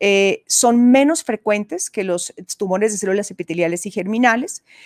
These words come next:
generalmente son benignos y la Organización Mundial de la Salud los clasifica de acuerdo al compromiso puro en células del cordón sexual, que son la granulosa y Sertoli, y células estromales, que son las células del teca y de Leydig.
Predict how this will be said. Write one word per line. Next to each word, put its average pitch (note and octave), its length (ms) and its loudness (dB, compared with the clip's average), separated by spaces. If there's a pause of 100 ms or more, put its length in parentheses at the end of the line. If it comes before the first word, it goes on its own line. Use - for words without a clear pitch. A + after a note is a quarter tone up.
(140)
generalmente G#3 640 4
son G3 320 -6
benignos G#3+ 720 -2 (260)
y D4 220 4
la B3 260 4
Organización G#3 600 -2
Mundial G3+ 260 -2
de G3+ 80 -6
la A3 140 0
Salud A#3+ 280 0
los A3+ 200 -4
clasifica A3+ 540 -4
de G#3+ 60 4
acuerdo F#3+ 340 0
al G3+ 120 -2
compromiso F3 640 -2
puro E3 400 0 (300)
en G#3+ 260 2 (220)
células B3 480 4
del B3 180 2
cordón G#3 380 2
sexual, G#3+ 500 0
que E3+ 120 -12
son E3 200 -6
la D#3 80 -2
granulosa D#3+ 560 -4
y G#3+ 60 -4
Sertoli, A#3+ 640 0
y C4 240 0
células G3+ 480 0
estromales, A#3 640 0
que G#3 80 -6
son E3+ 180 -6
las F3+ 160 -2
células F3+ 380 0
del F#3 180 -6
teca A3 420 -2 (300)
y G#3 240 -4
de F3 160 2
Leydig. - 420 -6